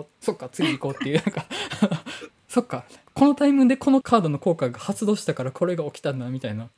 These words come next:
なんでそれが起きるかよくわかんないけど、もうその、せ-、その説明にのっとって前に進めばいいんだなっていう感じで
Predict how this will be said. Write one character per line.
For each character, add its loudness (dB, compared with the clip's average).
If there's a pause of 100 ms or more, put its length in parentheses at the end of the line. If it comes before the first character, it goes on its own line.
な 4
ん 8
で 4
そ 0
れ 4
が 10
起 4
き 0
る 2
か 4
よ 6
く 0
わ 4
か 2
ん 4
な 4
い -2
け -4
ど、 -4
も -6
う -4
そ 4
の、 0 (280)
せ-、 4
そ 0
の 4
説 -2
明 -2
に 6
の 6
っ -10
と -2
っ -10
て -2 (240)
前 4
に 6
進 -4
め 0
ば 0
い 4
い 8
ん 8
だ 4
な 2
っ 0
て -6
い 2
う -2
感 2
じ 2
で 6